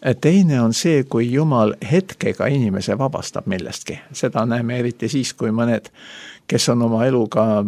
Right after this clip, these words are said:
väga jumalavastaselt elanud ja siis äkki Jumala poole pöördunud, kas või narkomaanid.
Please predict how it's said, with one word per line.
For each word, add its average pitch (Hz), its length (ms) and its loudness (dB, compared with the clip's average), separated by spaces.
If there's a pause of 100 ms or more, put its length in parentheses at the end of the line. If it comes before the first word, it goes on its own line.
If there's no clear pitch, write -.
väga 143 320 2
jumalavastaselt 110 880 0
elanud 101 420 0
ja 107 140 -4
siis 127 260 0
äkki 123 340 -2
Jumala 127 360 2
poole 117 300 2
pöördunud, 117 600 0
kas 131 220 -4
või 113 160 -2
narkomaanid. 120 800 -2